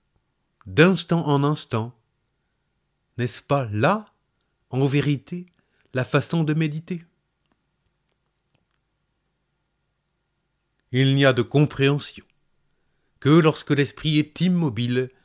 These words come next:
et il ne peut pas être immobile tant qu'il est ignorant de lui-même. Cette ignorance ne se dissout pas au moyen de discipline, ni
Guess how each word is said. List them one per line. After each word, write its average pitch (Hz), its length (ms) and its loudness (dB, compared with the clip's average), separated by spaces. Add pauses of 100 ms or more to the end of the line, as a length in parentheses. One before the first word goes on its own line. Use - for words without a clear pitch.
(380)
et 110 100 2
il 120 100 2
ne 117 60 2
peut 107 240 -4
pas 151 240 2
être 139 240 -2
immobile 113 760 -4 (500)
tant 151 200 4
qu'il 143 240 -2
est 135 220 -2
ignorant 143 540 0
de 156 100 0
lui-même. 127 500 -4 (1700)
Cette - 240 -6
ignorance 147 640 0 (400)
ne 113 80 -4
se 113 160 -4
dissout 123 520 -6 (100)
pas 170 280 0
au 113 100 -4
moyen 117 420 -4
de 104 100 -6
discipline, 120 840 -10 (500)
ni 143 280 0